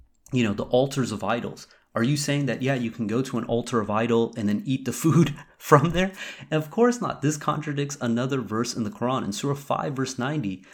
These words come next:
it says, "O you who believe, intoxicants and gambling in the altars of idols and the games of chance are abominations of the devil. You shall avoid them that you may succeed."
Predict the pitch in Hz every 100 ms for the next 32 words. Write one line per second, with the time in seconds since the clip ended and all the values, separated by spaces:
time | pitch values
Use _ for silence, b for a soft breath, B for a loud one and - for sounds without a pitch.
0 | B - 123 135 - 160 180 185 139 117
1 | 120 117 156 85 - b b - 127 120
2 | - 196 202 143 139 123 - 127 107 104
3 | 143 175 170 175 139 117 104 - 160 190
4 | 170 123 110 - 127 156 160 151 B B
5 | B 123 123 117 117 147 185 143 120 -
6 | 147 156 151 127 117 110 98 156 196 165
7 | 147 185 160 127 117 113 104 131 143 -
8 | B B B B 143 156 160 139 - 110
9 | 117 220 269 160 107 95 101 b b b
10 | 127 147 151 139 139 185 196 - 147 -
11 | - 127 98